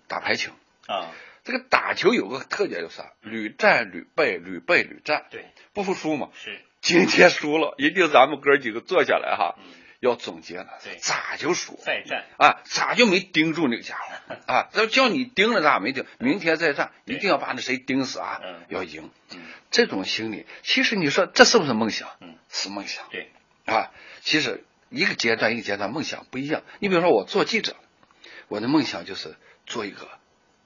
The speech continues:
Speaker 1: 好记者。我当初，嗯，我都没敢想象做，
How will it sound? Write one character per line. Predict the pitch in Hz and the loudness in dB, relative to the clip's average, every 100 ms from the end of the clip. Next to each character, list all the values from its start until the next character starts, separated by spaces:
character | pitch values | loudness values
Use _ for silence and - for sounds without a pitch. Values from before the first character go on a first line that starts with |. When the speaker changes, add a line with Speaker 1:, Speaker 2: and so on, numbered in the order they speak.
| - | -12
Speaker 1:
好 | - - | -10 -8
记 | - | -10
者。 | 101 | -8
我 | 101 110 - _ | -6 -8 -10 _
当 | 143 135 | 4 6
初， | 127 113 110 - - | 2 -4 -4 -8 -20
嗯， | 117 - | -18 -14
我 | 117 117 | 0 2
都 | - | 4
没 | 143 117 143 | 2 4 4
敢 | 165 117 | 6 6
想 | 113 92 | 4 -2
象 | 90 101 | -2 -4
做， | - 156 120 | 0 2 2